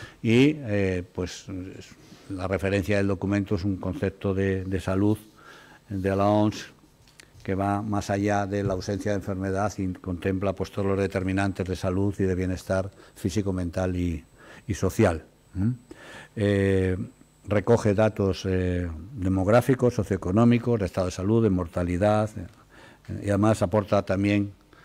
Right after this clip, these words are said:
la estructura de la, del sistema público sanitario para, y, y los programas que tenemos disponibles. Evidentemente, toda esta última aportación va a cambiar en cuanto aprobemos la estrategia,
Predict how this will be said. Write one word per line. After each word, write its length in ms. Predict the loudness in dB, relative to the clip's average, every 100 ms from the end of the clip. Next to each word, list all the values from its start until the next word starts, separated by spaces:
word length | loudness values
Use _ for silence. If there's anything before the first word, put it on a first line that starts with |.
| -12 -4
la 180 | 0 0
estructura 640 | 0 -6 0 0 2 2
de 160 | 0 -2
la, 360 | -4 -6 -10 -16 -20 -20 -20 _
del 140 | -4 -2
sistema 420 | -2 0 0 2
público 340 | 0 0 0
sanitario 640 | 0 0 0 0 0 0 0
para, 360 | -2 -4 -6 -14 -16 -10
y, 340 | -6 -6 -8 -12 _
y 100 | 2
los 180 | 4 2
programas 680 | 2 2 4 4 2 -2 -8
que 140 | -6 -4
tenemos 380 | -2 0 0 0
disponibles. 680 | -2 -2 0 0 -4 -8 -16 -20 -2
Evidentemente, 920 | 2 4 4 4 6 6 6 4 2 -6 -20 -20 _
toda 160 | 2 2
esta 180 | 4 2
última 260 | 2 2
aportación 600 | 2 0 0 2 2 4
va 120 | 4 2
a 60 |
cambiar 440 | 2 0 2 4 2
en 120 | 0
cuanto 200 | -2 -2
aprobemos 500 | -2 0 0 0 0
la 120 | -2
estrategia, 640 | -2 -2 0 0 -2 -8